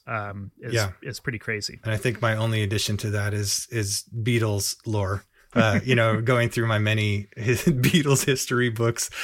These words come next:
Speaker 2: and the Beatles, the Beatles Bible online, by the way, for anybody who wants to get a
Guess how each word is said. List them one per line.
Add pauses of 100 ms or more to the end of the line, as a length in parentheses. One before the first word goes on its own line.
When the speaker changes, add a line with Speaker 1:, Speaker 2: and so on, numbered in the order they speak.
(220)
Speaker 2:
and
the
Beatles,
the
Beatles
Bible
online,
by
the
way,
for
anybody
who
wants
to
get
a